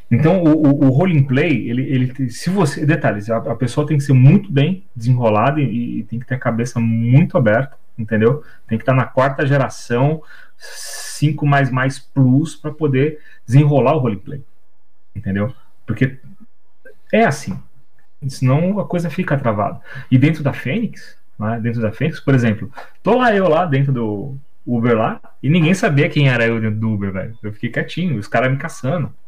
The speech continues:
entendeu? Eu sabia que tinha nego me caçando, só que eles não tinham ideia de quem era o cara. Aí eu saí do Uber, vem no rádio, "Não, ele tá de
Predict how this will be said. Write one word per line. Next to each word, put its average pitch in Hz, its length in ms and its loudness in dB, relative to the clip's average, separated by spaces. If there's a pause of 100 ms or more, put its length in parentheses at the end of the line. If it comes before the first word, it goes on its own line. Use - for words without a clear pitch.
(600)
entendeu? 113 480 0 (160)
Eu 117 80 -2
sabia 127 380 4
que - 60 -10
tinha 170 160 -2
nego 139 200 2
me 117 80 -4
caçando, 110 520 -6 (540)
só 110 80 -2
que 113 120 0
eles 127 100 6
não 151 120 6
tinham 185 200 0
ideia 190 300 2
de 170 100 -10
quem 202 320 -2
era 135 100 0
o - 60 -10
cara. - 340 -8 (760)
Aí 151 80 4
eu 180 80 4
saí 185 340 0
do 180 160 0
Uber, 185 320 2
vem 190 140 2
no 190 120 2
rádio, 131 360 0
"Não, 196 320 4
ele 165 140 -4
tá 180 200 -8
de 165 460 -4